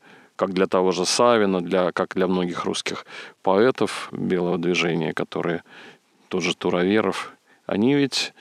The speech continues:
считали, что вот эти вот несколько лет — это самое главное, самое важное в их жизни, и отражали это в своём творчестве.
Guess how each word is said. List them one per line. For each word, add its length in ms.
считали, 480
что 200
вот 180
эти 160
вот 180
несколько 500
лет — 260
это 140
самое 460
главное, 400
самое 360
важное 360
в 80
их 140
жизни, 380
и 40
отражали 460
это 140
в 40
своём 280
творчестве. 580